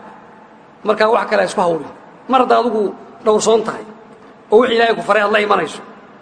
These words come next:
awaamirtiisa aad fulinayso, aad sa-, aad raacayso, adna waardiyaa lagaa haya adag. Xagga Rabbi lagaa waardiinaya.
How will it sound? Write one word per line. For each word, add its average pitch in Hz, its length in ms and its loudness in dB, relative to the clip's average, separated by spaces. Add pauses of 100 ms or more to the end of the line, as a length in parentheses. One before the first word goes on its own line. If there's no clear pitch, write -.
(180)
awaamirtiisa 240 480 2
aad 190 140 -2
fulinayso, 202 420 -2
aad 202 140 -2
sa-, 240 200 0
aad 196 80 2 (180)
raacayso, 180 380 0 (600)
adna 220 240 2
waardiyaa 202 400 2
lagaa 185 160 0
haya 160 240 -4
adag. - 160 -8
Xagga 220 220 0
Rabbi 208 180 2
lagaa 190 200 2
waardiinaya. 156 380 -6